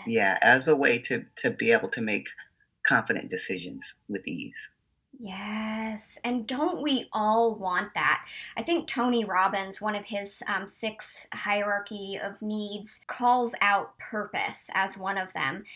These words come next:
Speaker 2: And I think we all have this undying need to create something that's gonna live on beyond us, right? And we call
Speaker 1: Yes.
Speaker 2: that purpose,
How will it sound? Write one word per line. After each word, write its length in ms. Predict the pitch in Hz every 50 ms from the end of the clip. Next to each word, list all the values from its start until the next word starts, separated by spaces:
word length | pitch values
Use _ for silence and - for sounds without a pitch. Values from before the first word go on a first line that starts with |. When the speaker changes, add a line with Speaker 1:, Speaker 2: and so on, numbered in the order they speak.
| - - - - _ -
Speaker 2:
And 520 | 220 220 214 214 208 208 208 208 208 208 - -
I 80 | 220 226
think 240 | - 262 285 302 311
we 220 | 339 349 339 - -
all 360 | 226 220 226 226 226 226 220
have 460 | 214 214 - - 202 202 202 208 202 -
this 220 | 202 208 - - -
undying 640 | 214 214 214 214 220 214 202 202 202 208 220 220 220
need 460 | 214 214 220 233 247 262 226 269 - _ _ -
to 600 | - - 247 240 226 220 220 214 214 214 208 - -
create 760 | - - - 247 254 240 220 - - 208 214 226 269 - -
something 500 | - - 220 220 208 208 - 277 294 311
that's 220 | 311 294 - - -
gonna 280 | 240 220 220 208 208
live 240 | 208 208 214 214 208
on 320 | 220 196 202 196 196 202 196
beyond 520 | 196 185 180 165 156 175 180 175 175 127
us, 320 | - - - - - -
right? 280 | 202 196 196 214 254 - -
And 260 | 226 220 220 214 214
we 140 | 233 233 226
call 260 | - - - 285 285
Speaker 1:
Yes. 140 | - 254 220
Speaker 2:
that 300 | 220 180 185 190 - - -
purpose, 680 | - 403 403 - - - - - - - - - -